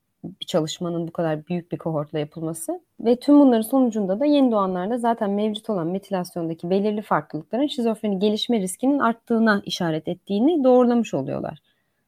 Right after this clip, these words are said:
Yani bu çığır açacak bir araştırma. Yani küçük göz-,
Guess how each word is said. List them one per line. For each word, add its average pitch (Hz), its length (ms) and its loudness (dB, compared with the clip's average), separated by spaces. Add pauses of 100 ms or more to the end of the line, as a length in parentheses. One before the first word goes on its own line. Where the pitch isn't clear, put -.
(460)
Yani 185 300 -2
bu 285 260 2 (140)
çığır 277 260 4
açacak 165 440 0
bir 151 220 -4 (160)
araştırma. 160 460 0
Yani 131 160 -6
küçük - 320 -8
göz-, 208 200 -2